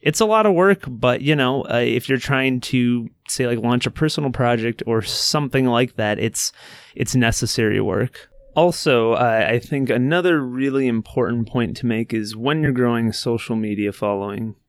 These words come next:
uh, you know, the people, the people, the following, they're, they're the ones that are investing in your product, and not just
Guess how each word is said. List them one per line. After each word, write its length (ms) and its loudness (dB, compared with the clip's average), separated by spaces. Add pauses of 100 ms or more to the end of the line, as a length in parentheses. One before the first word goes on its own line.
(160)
uh, 460 -6 (640)
you 160 -2
know, 340 -2
the 220 -2
people, 680 0 (320)
the 80 -2
people, 340 0
the 160 0
following, 720 2 (440)
they're, 560 2
they're 200 4
the 80 2
ones 300 0
that 100 0
are 80 2
investing 460 0
in 80 -2
your 140 -4
product, 420 -4
and 160 0
not 280 0
just 340 0